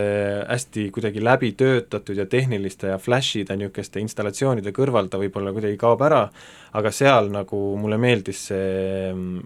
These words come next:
materjalide paljusus ka veel, et, et ei olnud nagu ühte auku, vaid need olid väga erinevad asjad, mida ta oli kokku leidnud ja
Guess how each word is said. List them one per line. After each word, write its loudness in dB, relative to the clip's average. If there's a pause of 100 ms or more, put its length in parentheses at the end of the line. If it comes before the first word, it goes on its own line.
materjalide 2
paljusus 0
ka 4
veel, 0
et, -4 (680)
et -8
ei 0
olnud 0
nagu -6
ühte -2
auku, 2
vaid -2
need -6
olid -4
väga 0
erinevad -2
asjad, -4
mida -4
ta -8
oli -8
kokku -4
leidnud -4
ja -8